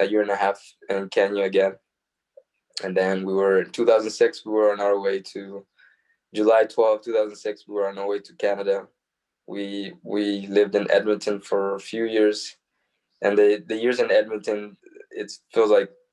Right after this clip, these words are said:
they were just brushed off. And we moved to Calgary because our sister, Rachel, our oldest sister in, in Canada, Rachel, had gotten married. And we have never left each other's side. So we also moved to Calgary. And then, um,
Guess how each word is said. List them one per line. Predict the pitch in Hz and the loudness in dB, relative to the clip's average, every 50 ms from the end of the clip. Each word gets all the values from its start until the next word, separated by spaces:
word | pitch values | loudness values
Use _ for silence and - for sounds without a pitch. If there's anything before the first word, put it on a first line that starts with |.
| _ _ _ | _ _ _
they | - 104 | -2 0
were | 98 98 98 | 2 2 0
just | 95 101 98 - - | -2 -6 -8 -2 0
brushed | 101 98 95 95 - - | 2 2 2 2 2 2
off. | 95 95 98 101 - - _ _ _ _ _ _ _ _ _ _ _ - - | 2 4 2 0 -2 -6 _ _ _ _ _ _ _ _ _ _ _ -16 -12
And | 95 95 98 95 98 95 98 101 | -10 -8 -6 -6 -6 -6 -8 -8
we | 101 98 | -8 -6
moved | 98 101 101 95 - | -4 -4 -4 -4 -6
to | - - | -10 -4
Calgary | - 110 104 104 101 101 104 104 104 | 0 2 2 2 2 0 -2 -4 -4
because | 95 98 - 107 95 92 | -6 -4 -2 -2 0 0
our | 98 95 92 | 2 0 0
sister, | 92 - - 101 - - - 101 98 98 95 92 | -2 -2 -4 -4 -4 -4 -6 -4 -4 -4 -4 -4
Rachel, | 98 98 98 - - 98 | -4 -4 -4 -4 -2 0
our | 95 92 | 0 0
oldest | - - 101 98 98 95 - - | 0 -2 -4 -6 -8 -14 -14 -14
sister | 98 - - - 95 | -14 -14 -12 -12 -12
in, | 95 95 95 92 _ - - | -10 -12 -12 -16 _ -18 -16
in | - 95 | -14 -10
Canada, | - - 98 95 98 95 90 90 90 | -2 -2 0 0 0 -2 -2 -2 -2
Rachel, | 90 92 92 - - 98 95 92 - | -2 -2 -2 -2 -6 -4 -4 -4 -4
had | - - - _ _ _ | -4 -6 -6 _ _ _
gotten | - 104 104 101 98 | 2 2 2 2 2
married. | 98 101 101 95 95 92 90 _ _ _ _ _ _ _ _ _ _ - - | 0 0 2 2 0 0 -4 _ _ _ _ _ _ _ _ _ _ -8 -6
And | 92 95 92 92 _ - | -4 -4 -4 -6 _ -6
we | 110 107 | 0 2
have | 110 107 104 | 2 2 2
never | 107 104 104 104 101 | 2 2 2 2 2
left | 101 98 98 - - | 2 2 0 0 -6
each | 95 - - | -8 -2 -2
other's | 98 95 92 90 | 0 0 -2 -2
side. | - 98 92 92 90 | 0 0 0 0 -2
So | 90 90 | -4 -6
we | 90 101 104 | -4 0 2
also | 104 101 98 95 101 98 | 2 2 2 0 -6 -10
moved | 98 110 107 - | -10 -10 -10 -10
to | - 104 | -14 -10
Calgary. | - - 107 101 98 101 98 98 95 95 92 95 95 _ _ _ _ _ _ _ _ _ _ _ - | -2 2 2 2 2 2 -2 -4 -6 -6 -6 -8 -12 _ _ _ _ _ _ _ _ _ _ _ -12
And | - 98 98 | -8 -6 -2
then, | 98 98 98 95 98 98 101 101 - - | -2 -2 -2 -2 -6 -8 -12 -14 -8 -4
um, | - 98 95 95 95 92 92 92 - | -2 0 0 0 -2 -4 -6 -10 -16